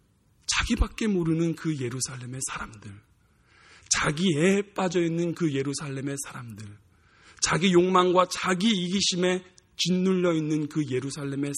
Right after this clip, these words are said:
사람들, 주님이 그 예루살렘의 사람들과 함께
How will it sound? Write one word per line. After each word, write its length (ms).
사람들, 560
주님이 300
그 180
예루살렘의 640
사람들과 680
함께 680